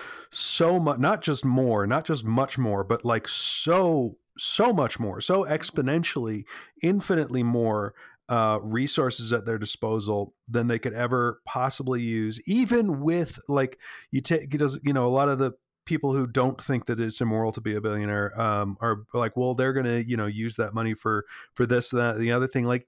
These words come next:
even if they did do all that, and even if all that shit worked, it would still be a, a, like, a,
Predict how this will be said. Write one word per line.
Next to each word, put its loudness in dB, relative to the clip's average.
even 2
if 0
they 0
did 0
do 4
all 6
that, 2
and -2
even 2
if 2
all 4
that 2
shit 0
worked, -2
it 2
would 2
still 2
be 2
a, 4
a, 2
like, -2
a, 0